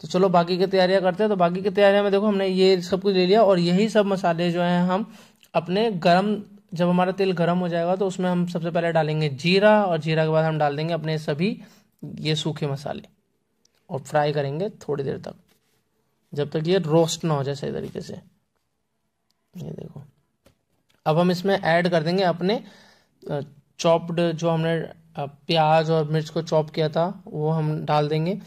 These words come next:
और इसको हम सही से फ्राई करेंगे। ये देखो गोल्डन होने तक इसको हम गोल्डन कलर आने तक फ्राई करेंगे। फिर हम उसमें जो लहसुन ग्रेट किया था वो डाल देंगे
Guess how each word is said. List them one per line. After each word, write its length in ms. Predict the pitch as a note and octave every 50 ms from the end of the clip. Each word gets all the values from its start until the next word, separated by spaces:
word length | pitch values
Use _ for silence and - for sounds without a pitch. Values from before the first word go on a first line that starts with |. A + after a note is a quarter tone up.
| - - - _ _ -
और 100 | D#3+ D#3
इसको 180 | D#3 - -
हम 80 | F3 E3+
सही 280 | D#3+ - - E3 E3 E3+
से 140 | E3 F#3 F#3+
फ्राई 280 | F3+ F3 E3+ D#3 D3+ D3
करेंगे। 400 | D#3 D3+ D3 D3 D3+ D#3+ G3 G#3+ - - _ _ _ _ _ _ _ _ -
ये 160 | D3+ D#3 D#3
देखो 300 | - - - D#3 - - - - - - - - _ _ _ _ _ _ _ _ _ _ _ _ _ _ _ _ _ _ _ _ _ -
गोल्डन 520 | D#3+ D#3 F3 G3 G#3 G#3 G#3+ A3 A3+ A3+
होने 180 | A3 G#3+ G3+ G3+
तक 80 | F#3+ G3+
इसको 240 | G3 G3 G3+ G#3 G3+
हम 120 | G3 F#3+
गोल्डन 300 | F3+ F#3+ F#3 F#3+ F#3+ F#3+
कलर 220 | F#3 F#3+ F#3 F#3+ F#3
आने 140 | F#3 F3+ F3
तक 120 | F#3+ F#3
फ्राई 200 | - F#3 F3+ F#3 F3+
करेंगे। 260 | F#3+ F#3 F#3 G3 A3
फिर 120 | G#3 G#3+ G3
हम 140 | F#3 F3+ F3+
उसमें 260 | F3 F#3 F#3 F#3 F3
जो 100 | F#3 F#3+ F#3
लहसुन 320 | F3 F3 F3 F3+ F#3+ F#3
ग्रेट 280 | F3+ F3+ F#3 F#3 F3+ F3
किया 160 | E3+ F#3 F#3 F3
था 140 | F#3+ F#3 F3+
वो 180 | E3 D#3 D#3+ E3+
डाल 260 | F3 E3+ F3 F3 F3+
देंगे 260 | F3+ F#3 F#3 F#3 F#3+